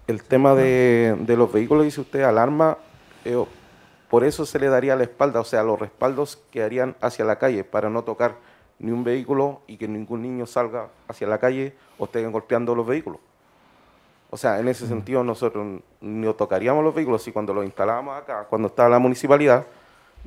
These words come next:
Speaker 1: también se les daba el respaldo a la, a la calle. O sea, en ningún momento tuvimos un problema con un vehículo que nosotros le pegamos alguna alarma o algo.
Speaker 2: Sí,
Speaker 1: Nosotros
Speaker 2: no, es
Speaker 1: estamos,
Speaker 2: una
Speaker 1: nosotros estamos hablando del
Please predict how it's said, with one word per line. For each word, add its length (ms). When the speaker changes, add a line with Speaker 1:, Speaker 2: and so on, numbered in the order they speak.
Speaker 1:
también 300
se 140
les 140
daba 200
el 80
respaldo 380
a 40
la, 100
a 200
la 140
calle. 300
O 40
sea, 340
en 120
ningún 220
momento 360
tuvimos 220
un 60
problema 340
con 140
un 100
vehículo 400
que 80
nosotros 340
le 100
pegamos 300
alguna 260
alarma 580
o 160
algo. 260
Speaker 2:
Sí, 120
Speaker 1:
Nosotros 240
Speaker 2:
no, 60
es 100
Speaker 1:
estamos, 220
Speaker 2:
una 80
Speaker 1:
nosotros 340
estamos 280
hablando 440
del 220